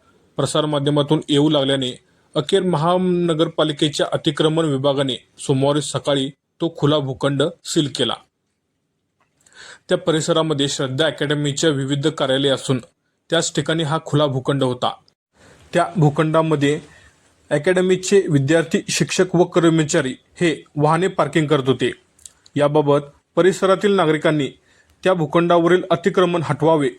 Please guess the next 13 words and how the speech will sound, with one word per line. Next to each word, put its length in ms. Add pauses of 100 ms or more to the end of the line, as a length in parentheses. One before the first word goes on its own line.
(240)
या 160
मागणीसाठी 680 (200)
वारंवार 480
नगरपालिकेकडे 840 (300)
तक्रार 240
करत 220
होते, 240 (600)
परंतु 420 (140)
याकडे 340
नगरपालिकेने 720 (100)
दुर्लक्ष 400
केले 180
होते. 300